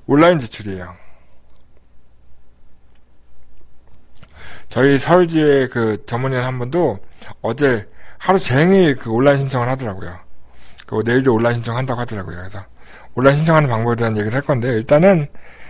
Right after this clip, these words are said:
에스엠텍 점 지오 점 케이라는 홈페이지에서 접속을 할 수 있어요. 일단은 접속을 하려면 회원가입을 해야 합니다. 회원가입을 해야 하는데 여기 보면 대표자나 책임자가 접속을 하게 되어 있어요. 홈페이지에.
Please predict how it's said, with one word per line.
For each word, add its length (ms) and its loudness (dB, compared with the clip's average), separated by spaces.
에스엠텍 540 2
점 160 2
지오 160 0
점 160 -2
케이라는 440 0
홈페이지에서 440 -4
접속을 300 -8
할 80 -8
수 100 -12
있어요. 420 -12
일단은 360 2
접속을 320 -2
하려면 640 0
회원가입을 460 4
해야 80 0
합니다. 220 -6
회원가입을 420 -4
해야 120 -4
하는데 520 -8
여기 180 -6
보면 560 -4
대표자나 640 4
책임자가 460 0
접속을 300 -6
하게 160 -4
되어 180 -4
있어요. 220 -10
홈페이지에. 520 -10